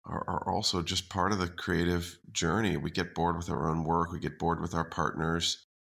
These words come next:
You just need to take the really long view to understand things. I mean,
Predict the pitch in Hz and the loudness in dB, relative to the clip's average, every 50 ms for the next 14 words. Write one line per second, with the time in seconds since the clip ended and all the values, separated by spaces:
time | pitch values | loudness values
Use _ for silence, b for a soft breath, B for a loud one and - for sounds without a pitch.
0 | _ _ - 98 98 - 151 - - - _ 95 107 123 147 147 143 117 - - | _ _ -10 -8 -4 -2 -2 -2 -2 -4 _ -2 0 0 0 0 0 0 0 0
1 | - 92 87 87 85 85 - - - _ _ _ _ _ _ _ 85 90 80 85 | 2 2 2 2 0 -2 -10 -16 -18 _ _ _ _ _ _ _ -4 -2 0 2
2 | 85 87 87 80 82 85 78 78 82 82 80 80 82 92 104 113 110 95 - - | 2 2 2 2 2 2 2 2 2 0 -2 -2 0 0 2 2 2 0 0 -2
3 | 82 76 73 85 - - 90 87 90 101 110 117 104 - - - - - 65 82 | -2 -4 0 0 0 0 0 0 0 2 0 0 -2 -4 -8 -8 -6 -6 -4 -4
4 | 87 90 85 85 85 85 82 82 | -4 -2 0 0 0 -2 -4 -6